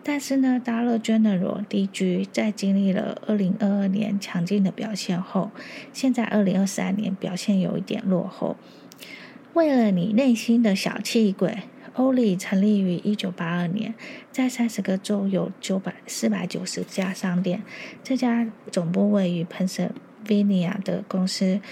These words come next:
现在就是自称是美国最大清仓商品和过剩库存的零售商。Ollie Army，Ollie Army 是指说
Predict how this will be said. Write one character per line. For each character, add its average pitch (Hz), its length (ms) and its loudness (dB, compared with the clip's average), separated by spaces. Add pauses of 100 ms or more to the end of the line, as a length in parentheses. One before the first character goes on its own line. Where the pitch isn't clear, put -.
(260)
现 226 240 4
在 214 180 2
就 208 160 -2
是 208 200 -2
自 202 180 -2
称 196 300 0
是 190 200 -2
美 180 160 2
国 160 200 -4
最 180 200 -2
大 180 220 -2
清 185 320 2
仓 185 340 -2 (640)
商 190 300 0
品 - 240 -4
和 170 220 -2
过 185 240 0
剩 180 260 -2
库 - 180 -2
存 196 280 -4
的 196 80 -4
零 208 180 -2
售 180 260 -4
商。 180 400 -6 (500)
Ollie 262 380 2
Army，Ollie 233 1040 2
Army 226 420 2
是 220 240 0
指 - 400 -4
说 202 420 0